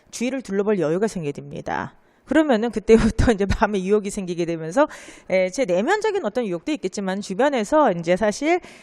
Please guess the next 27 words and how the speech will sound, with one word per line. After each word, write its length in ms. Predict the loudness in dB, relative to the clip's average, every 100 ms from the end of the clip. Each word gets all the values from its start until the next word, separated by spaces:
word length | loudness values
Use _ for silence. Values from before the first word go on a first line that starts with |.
| _ -4
이제 160 | 0
뭐 140 | 0 2
여러 120 | 4
가지 160 | 4 2
얘기를 240 | 0 2
해요. 500 | 4 6 4 2 0 -2
뭐 120 | -4
대표적인 400 | -4 2 2 2
거 160 | 0
몇 160 | -2 2
가지 160 | 2 2
말씀드리면 420 | -2 -6 -6 -4
뭐 100 | -4
사업해라라고 840 | 0 0 0 -2 -2 -2 -4 -2
한다든지, 560 | -2 -2 -4 -6 -6 -6 -6 -18 -2
뭐 80 | 0
학원, 500 | 2 6 4 6 0 -2 -10 -6
학원 360 | -2 2 2 2
뭐 160 | 2 2
이렇게 240 | 0 -2
뭐 160 | -4 -4
이게 160 | -4
뭐 160 | -2 0
해라 380 | 4 6 6 4
뭐 80 |
이런 180 | 0 0
거라든지, 720 | 2 4 4 0 -2 -2 0